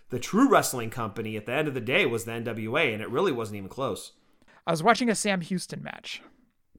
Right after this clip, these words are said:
Speaker 1: I'm sorry.
Speaker 2: Thank you. Sam Houston is working this guy's arm for eight or nine minutes in this, some jobber in this match.
Speaker 1: <laughs> I, I was gonna say, okay, was it like,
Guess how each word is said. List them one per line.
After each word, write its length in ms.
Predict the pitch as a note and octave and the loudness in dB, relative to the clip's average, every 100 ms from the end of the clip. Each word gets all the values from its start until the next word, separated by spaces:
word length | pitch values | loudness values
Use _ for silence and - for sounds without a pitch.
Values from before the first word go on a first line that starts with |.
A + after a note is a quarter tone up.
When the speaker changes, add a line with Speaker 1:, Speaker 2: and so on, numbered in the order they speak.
| - | -14
Speaker 1:
I'm 140 | A2 G#2 | -10 -10
sorry. 400 | - E2+ D#2+ - _ _ _ - | -10 -12 -16 -18 _ _ _ -6
Speaker 2:
Thank 220 | D#3+ D3+ | -4 -4
you. 140 | C3 - _ - - _ _ _ _ | -10 -16 _ -20 -20 _ _ _ _
Sam 320 | - A3+ C#4+ | -2 2 2
Houston 560 | B3 A#3+ C4 - F3 D#3+ | 0 0 0 0 -2 -2
is 240 | A3+ F3 | -2 -2
working 340 | D#3+ A3+ C4+ C4 | 2 2 2 -2
this 160 | G#3+ | 0
guy's 320 | - G#3+ G#3 F#3+ | 4 4 4 2
arm 520 | G#3 F#3+ E3+ C#3+ C3+ C#3+ - _ _ | 0 2 2 0 -6 -14 -18 _ _
for 260 | - G#3+ - - | -8 -8 -4 0
eight 260 | A#3 C#4+ _ | 0 0 _
or 140 | - G#3+ | 0 2
nine 320 | G3+ G3 F#3 | 4 4 4
minutes 520 | D#3+ D3 - - - - | -2 -6 -10 -12 -10 -4
in 120 | G3 | -2
this, 240 | E3+ - - D3 A3 | 0 -2 -2 -2 0
some 240 | G#3+ B3 | 2 2
jobber 380 | G3+ A3+ A3 D#3+ | 6 8 8 6
in 160 | D#3 F3 | 4 4
this 180 | E3+ G3 | 4 6
match. 360 | E3 - - - - | 4 2 -4 -6 0
Speaker 1:
<laughs> 140 | - | 8
I, 80 | A3+ | 10
I 220 | C4+ B3+ | 12 12
was 80 | A#3 | 12
gonna 160 | B3 | 10
say, 240 | B3 C4 G#3+ | 6 6 8
okay, 420 | G#3+ G#3 D3+ D3+ - - | 6 6 4 2 -6 -6
was 220 | - F#3+ F#3 | 2 4 6
it 80 | |
like, 420 | G#3 G3+ F#3+ - | 8 8 8 4